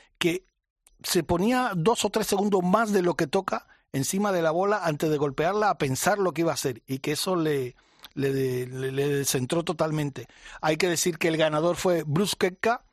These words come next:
Ojito con Brooks Koepka, que es del lib, es, entra en el club de los cinco, cinco grandes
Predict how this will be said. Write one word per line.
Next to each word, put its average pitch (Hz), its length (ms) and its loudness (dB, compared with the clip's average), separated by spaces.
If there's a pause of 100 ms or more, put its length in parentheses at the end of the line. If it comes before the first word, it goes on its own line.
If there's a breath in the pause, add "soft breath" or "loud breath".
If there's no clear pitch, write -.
(180)
Ojito 214 680 0 (300)
con 151 200 0
Brooks 190 180 2
Koepka, 196 380 0
que 175 160 2
es - 240 -2
del 139 300 0
lib, 214 240 0 (360 soft breath)
es, - 320 0 (300)
entra 196 400 4
en 170 80 2
el 160 160 2
club 208 200 4
de 170 100 4
los 160 260 2
cinco, 269 640 2 (600)
cinco 214 600 2
grandes 170 600 0